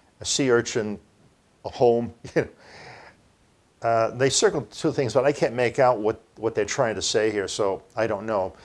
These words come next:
I can comment, this is not natural. This is not, this has to be made by some kind of life form. <clears throat>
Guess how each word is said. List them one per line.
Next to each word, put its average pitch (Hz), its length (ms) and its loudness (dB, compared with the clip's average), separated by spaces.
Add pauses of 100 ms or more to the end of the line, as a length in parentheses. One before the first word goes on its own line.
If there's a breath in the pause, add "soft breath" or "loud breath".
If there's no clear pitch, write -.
(160 loud breath)
I 113 80 0
can 165 220 0
comment, 117 320 0
this 147 200 -4
is 113 120 -10
not 113 240 -2
natural. 110 420 -4
This - 160 -2
is 110 140 -10
not, 117 300 0 (680 soft breath)
this 139 160 2
has 170 220 2
to 170 80 -2
be 135 120 2
made 123 240 4
by 107 80 4
some 110 220 -2
kind 113 120 -2
of 95 80 2
life 104 200 0
form. 82 240 -10 (2750 loud breath)
<clears throat> - 60 -6